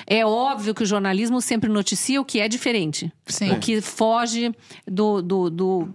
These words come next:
Speaker 1: do, do,
Speaker 2: Da normalidade.
Speaker 1: da normalidade ali. E tinha uma massa de pessoas andando nas ruas todas as noites, porque aquilo durou dias e dias e dias. A gente cobrindo aquelas manifestações. Na época eu era repórter de televisão ainda.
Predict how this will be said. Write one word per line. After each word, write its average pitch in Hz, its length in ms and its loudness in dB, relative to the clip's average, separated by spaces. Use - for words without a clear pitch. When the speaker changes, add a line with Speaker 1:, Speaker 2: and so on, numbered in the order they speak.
Speaker 1:
do, 170 400 0
do, 175 240 -2
Speaker 2:
Da 190 140 0
normalidade. 196 640 2
Speaker 1:
da 147 100 0
normalidade 208 680 0
ali. 170 280 0
E 359 140 2
tinha 269 460 0
uma 294 120 2
massa 262 360 0
de 226 80 -2
pessoas 262 480 0
andando 233 340 2
nas 233 200 0
ruas 254 300 2
todas 214 540 0
as 196 160 0
noites, 196 460 0
porque 185 160 -2
aquilo 190 200 0
durou 180 220 2
dias 180 320 0
e 180 60 0
dias 165 260 -2
e 208 60 0
dias. 202 420 -2
A 220 100 4
gente 180 320 0
cobrindo 233 540 2
aquelas 175 240 2
manifestações. 185 640 0
Na 208 60 2
época 175 260 0
eu 160 40 2
era 156 140 2
repórter 170 480 0
de 147 80 -4
televisão 165 480 2
ainda. 208 320 0